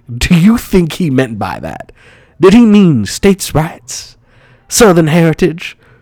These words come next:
No, he's talking about enslaving African Americans and wanting it and fighting for it. So when we talk about,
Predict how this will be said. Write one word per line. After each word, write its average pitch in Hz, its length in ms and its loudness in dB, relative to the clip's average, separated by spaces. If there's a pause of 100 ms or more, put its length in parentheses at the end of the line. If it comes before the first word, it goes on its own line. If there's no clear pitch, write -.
(200)
No, 208 560 0
he's 220 220 -4
talking - 480 -6
about 160 260 -10
enslaving 151 840 -8 (640)
African - 440 -6
Americans 156 800 -4 (560)
and 156 340 -4
wanting 151 460 -2
it - 220 -20 (200)
and 156 220 -8
fighting 147 640 -4
for - 260 -14
it. - 140 -20 (380)
So - 160 -4
when 185 180 -2
we 277 140 0
talk 185 320 -8
about, 107 280 -8